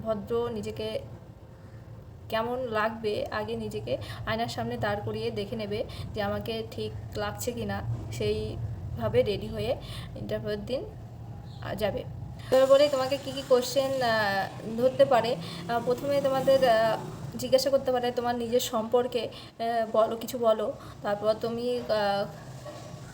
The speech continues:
মানে, তোমার কোয়ালিফিকেশন কত, তুমি কোন সাবজেক্ট নিয়ে পড়েছো, তো তোমার গ্র্যাজুয়েশন যদি যে সাবজেক্ট নিয়ে যদি করে থাকো, কোনো সাবজেক্ট নিয়ে,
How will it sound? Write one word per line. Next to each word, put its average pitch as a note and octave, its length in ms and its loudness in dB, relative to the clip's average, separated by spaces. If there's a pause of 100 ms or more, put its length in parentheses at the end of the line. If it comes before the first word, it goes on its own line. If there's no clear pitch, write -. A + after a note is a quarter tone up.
(140)
মানে, G#3+ 180 0
তোমার A#3 240 0
কোয়ালিফিকেশন B3 800 2
কত, A#3 360 -2 (280)
তুমি B3 180 -2
কোন B3 200 0
সাবজেক্ট A#3+ 460 0
নিয়ে B3 180 0
পড়েছো, A3+ 560 -2 (340)
তো A3+ 80 -2 (300)
তোমার A3+ 180 2
গ্র্যাজুয়েশন A#3 460 4 (200)
যদি B3 280 4
যে A#3+ 160 6
সাবজেক্ট A#3+ 440 2
নিয়ে C#4 100 6
যদি C4 280 0
করে B3+ 140 10
থাকো, A#3+ 560 0
কোনো A3+ 140 -4
সাবজেক্ট A3+ 400 0
নিয়ে, A#3 220 -2